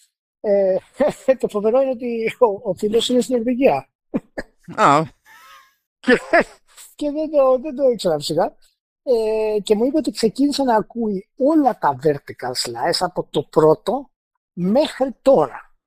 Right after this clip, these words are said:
Speaker 2: Oh,
Speaker 1: Πόσο
Speaker 2: dear
Speaker 1: θα
Speaker 2: God.
Speaker 1: πάει. Του πρότεινα εγώ για να τον βοηθήσω, κοίτα να δεις, μην ακούς τώρα τα πρώτα δύο χρόνια.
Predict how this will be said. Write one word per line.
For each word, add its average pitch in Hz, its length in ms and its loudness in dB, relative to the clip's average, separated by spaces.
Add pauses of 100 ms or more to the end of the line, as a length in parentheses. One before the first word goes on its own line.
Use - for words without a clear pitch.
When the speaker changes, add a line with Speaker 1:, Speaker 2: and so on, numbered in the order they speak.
(160)
Speaker 2:
Oh, - 120 -4
Speaker 1:
Πόσο 120 220 4
Speaker 2:
dear 107 40 2
Speaker 1:
θα 95 120 -6
Speaker 2:
God. 117 160 4
Speaker 1:
πάει. 95 100 -4 (1900)
Του 202 120 -8
πρότεινα 254 400 0
εγώ 190 140 0
για 208 100 -2
να 202 80 -2
τον 180 120 -2
βοηθήσω, 180 800 -2 (280)
κοίτα 196 240 -2
να 151 100 2
δεις, 143 160 -6
μην 226 120 -2
ακούς 190 260 -2
τώρα 131 140 -4
τα 131 120 -6
πρώτα 127 320 -2
δύο 120 220 -10
χρόνια. 107 380 -8